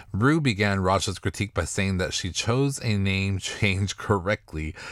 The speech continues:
and furthered it by calling her runway look a superstar look. Okay. Rue and I don't always see eye to eye. That's okay. Uh, Michelle prefaced Eureka's critique by saying she loves a villain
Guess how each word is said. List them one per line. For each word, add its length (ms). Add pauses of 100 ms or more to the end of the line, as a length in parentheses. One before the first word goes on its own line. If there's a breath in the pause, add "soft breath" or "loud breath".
(140 loud breath)
and 200
furthered 540
it 200
by 140
calling 420
her 160
runway 320
look 220 (120)
a 140
superstar 840
look. 520 (1300 loud breath)
Okay. 380 (720 loud breath)
Rue 240
and 100
I 140
don't 120
always 260
see 160
eye 120
to 80
eye. 200
That's 240
okay. 280 (720 loud breath)
Uh, 400
Michelle 420
prefaced 600
Eureka's 420
critique 380
by 100
saying 320
she 200
loves 420
a 80
villain 440